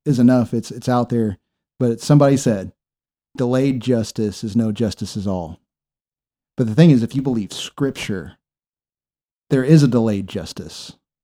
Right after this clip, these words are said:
and it's to the final day. And again, Peter reminds his people that a thousand years is like a day to the Lord,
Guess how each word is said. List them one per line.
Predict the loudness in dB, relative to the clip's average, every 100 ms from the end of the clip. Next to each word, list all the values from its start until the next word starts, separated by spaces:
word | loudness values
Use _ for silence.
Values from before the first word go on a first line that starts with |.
| 0
and | 0
it's | 0 0
to | 2
the | 2
final | 0 0 0
day. | -2 -6 -8 -12 _ _ _ _ _ -4
And | 0 2
again, | 2 2 4 4 2
Peter | 2 4
reminds | 4 4 2 0
his | -2 -2
people | -2 0 -4 -6 -10 _ _ _ _ _ _ _ _ _ _ _ -2
that | -2
a | -2
thousand | 2 4 6 6
years | 6 4 0
is | -2
like | -4 -4
a |
day | -6 -6
to | -6 -8
the |
Lord, | -8 -6 -6 -8